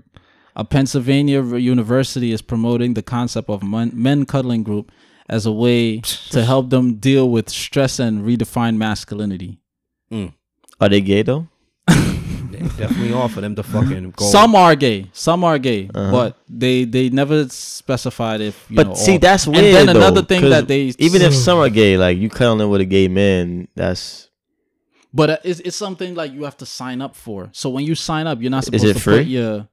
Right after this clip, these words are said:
Speaker 1: yeah, it's free. It's
Speaker 3: Uh.
Speaker 1: part of the college campus. So if you're
Speaker 2: Wow.
Speaker 1: overwhelmed with college or whatever,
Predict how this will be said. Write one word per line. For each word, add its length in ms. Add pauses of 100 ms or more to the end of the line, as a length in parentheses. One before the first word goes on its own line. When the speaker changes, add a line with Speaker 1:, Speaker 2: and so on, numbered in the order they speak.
(260)
Speaker 1:
yeah, 160
it's 200
free. 260 (220)
It's 300
Speaker 3:
Uh. 40
Speaker 1:
part 200
of 60
the 120 (140)
college 340
campus. 600 (120)
So 160
if 140
you're 120
Speaker 2:
Wow. 60
Speaker 1:
overwhelmed 400
with 180
college 460
or 60
whatever, 600